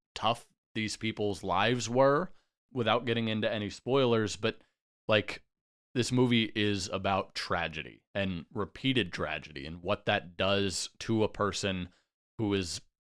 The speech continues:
grown up in an environment where they are not allowed to express emotion or express pain or express anything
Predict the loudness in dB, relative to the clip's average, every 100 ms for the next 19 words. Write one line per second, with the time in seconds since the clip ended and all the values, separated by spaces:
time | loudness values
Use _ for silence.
0 | _ _ -2 4 4 4 2 2 -2 0
1 | -2 -2 0 0 -2 -6 -4 -4 -2 -2
2 | -2 -2 0 0 -2 -6 -2 0 -2 -6
3 | -10 -8 -6 -8 -10 _ _ _ _ _
4 | _ -10 -6 -6 -4 -2 -2 -2 -2 -2
5 | -2 -2 -6 -6 -8 -10 -4 -4 -4 -12
6 | -10 -6 -6 -6 -6 -4 2 2 2 0
7 | 0 0 -2